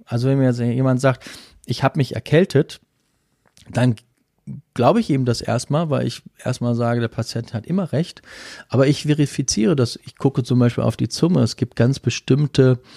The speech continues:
ähm, lokal veränderte Durchblutungssituationen auf der Zunge. Wenn die im Körper sind, sehe ich die auch noch an anderen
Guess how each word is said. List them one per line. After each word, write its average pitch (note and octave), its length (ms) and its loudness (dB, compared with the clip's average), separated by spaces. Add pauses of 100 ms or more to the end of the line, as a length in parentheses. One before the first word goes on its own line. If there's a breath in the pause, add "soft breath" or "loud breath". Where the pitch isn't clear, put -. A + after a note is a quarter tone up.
(640 loud breath)
ähm, A#2 300 2
lokal A2 600 2
veränderte C3 640 -4
Durchblutungssituationen A#2+ 1400 -2
auf A#2 200 -4
der A2+ 180 -4
Zunge. F3 560 4 (180)
Wenn C3 280 4
die A#2+ 160 2
im A#2 160 2
Körper C#3+ 400 2
sind, C3 220 2
sehe B2+ 200 2
ich - 200 -4
die C3 180 -4
auch A#2+ 180 -2
noch A#2+ 200 -2
an G#2+ 160 -6
anderen C#3 580 4